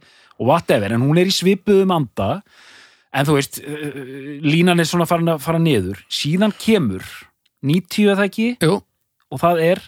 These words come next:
Speaker 2: Lock Up The Wolves.
Speaker 1: Lock Up The Wolves. Og þar er, þú veist, níutíu, það er ennþá eins og margar þessar hljómsveitir, og það er svona saga þungaróksins,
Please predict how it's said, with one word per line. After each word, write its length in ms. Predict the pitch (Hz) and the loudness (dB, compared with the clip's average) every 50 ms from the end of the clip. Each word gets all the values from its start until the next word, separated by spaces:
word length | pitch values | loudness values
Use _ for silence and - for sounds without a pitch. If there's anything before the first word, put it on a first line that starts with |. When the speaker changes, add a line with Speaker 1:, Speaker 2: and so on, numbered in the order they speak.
| - _ - | -20 _ -4
Speaker 2:
Lock 280 | 156 151 156 160 143 - | -2 0 0 0 0 -2
Up 40 | 151 | -4
The 100 | 139 139 131 | -4 -2 -2
Wolves. 420 | 123 117 101 92 - - - - - _ _ _ _ _ _ - | -2 -2 -4 -6 -8 -12 -14 -14 -16 _ _ _ _ _ _ 0
Speaker 1:
Lock 160 | 131 139 156 202 | 2 2 2 2
Up 80 | 190 | 2
The 120 | 208 226 214 | 2 2 0
Wolves. 240 | 165 110 - - - | 0 0 -2 -6 -8
Og 80 | - - | -8 -4
þar 280 | - 160 160 185 208 190 | 0 0 2 2 0 0
er, 240 | 190 202 214 220 220 - _ _ _ _ _ _ _ _ _ _ _ _ _ _ - | 0 0 0 0 -2 -6 _ _ _ _ _ _ _ _ _ _ _ _ _ _ -8
þú 100 | - 151 143 | -2 0 0
veist, 260 | 120 - - - - - _ _ _ - | 0 -2 -4 -12 -16 -18 _ _ _ -4
níutíu, 580 | 147 147 175 220 208 - - - 214 220 214 | 0 2 2 2 2 0 2 2 4 4 4
það 160 | 185 165 156 151 | 4 2 2 2
er 100 | 143 147 | 2 2
ennþá 460 | 180 214 208 - - 214 202 196 175 | 0 0 0 -2 0 0 0 0 0
eins 160 | 170 165 - | -2 -4 -4
og 100 | - - | -4 -2
margar 380 | 170 156 151 151 196 - - 190 | -2 0 0 0 -2 -2 -4 -4
þessar 160 | 175 185 165 160 | -2 -2 0 0
hljómsveitir, 540 | 185 190 175 - 180 143 123 113 117 139 - - _ _ _ _ - | 0 0 2 0 0 0 0 -2 -4 -4 -8 -14 _ _ _ _ -14
og 120 | 127 120 113 | -14 -12 -6
það 160 | 123 143 143 | -2 -2 0
er 40 | 139 | 0
svona 180 | 127 135 131 - | 0 0 -2 0
saga 300 | - 151 147 139 131 117 | 0 0 0 0 0 -2
þungaróksins, 640 | 127 131 - 127 117 104 95 98 101 120 - | -4 -2 -2 0 0 -2 -2 -4 -6 -6 -8